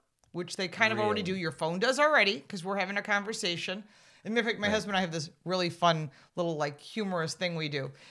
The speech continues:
Speaker 1: So I'll have my phone and he'll have his, and I might be on an iPad. Maybe he's on his computer.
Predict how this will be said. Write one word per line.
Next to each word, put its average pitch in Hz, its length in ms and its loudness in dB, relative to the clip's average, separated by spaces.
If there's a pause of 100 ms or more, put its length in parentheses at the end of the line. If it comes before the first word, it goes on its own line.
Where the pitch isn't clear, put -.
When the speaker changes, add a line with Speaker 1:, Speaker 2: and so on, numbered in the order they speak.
(100)
Speaker 1:
So 190 360 -6
I'll 185 180 2
have 175 80 -4
my 180 140 2
phone 175 340 0
and 156 100 -6
he'll 170 120 -2
have 165 140 -4
his, 165 360 0
and 160 100 -6
I 156 120 -2
might 160 200 -6
be 180 120 -4
on 165 60 0
an - 60 -8
iPad. 165 600 0
Maybe 160 200 -4
he's 170 160 -2
on 165 100 2
his 156 120 -4
computer. 160 600 -2